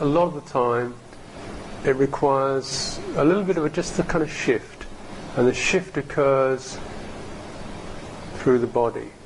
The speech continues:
That as you sense yourself gradually getting busier and busier up in your head and your eyes, and you think, "Hey, what happened to my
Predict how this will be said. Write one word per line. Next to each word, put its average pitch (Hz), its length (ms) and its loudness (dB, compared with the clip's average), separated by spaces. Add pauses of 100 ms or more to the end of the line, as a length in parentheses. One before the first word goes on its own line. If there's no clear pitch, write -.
(880)
That 123 140 2
as 123 180 -4
you 123 100 -2
sense 160 480 0
yourself 135 500 2 (120)
gradually 139 480 0
getting 127 260 0
busier 139 460 4
and 120 80 4
busier 120 480 4
up 117 240 0
in 117 120 0
your 113 120 0
head 135 340 2
and 123 220 -2
your 113 160 0 (880)
eyes, 143 640 4
and 139 160 4
you 143 120 0
think, - 500 -8
"Hey, 151 340 4
what 165 300 -4
happened 156 580 -4
to 139 180 4
my 127 540 4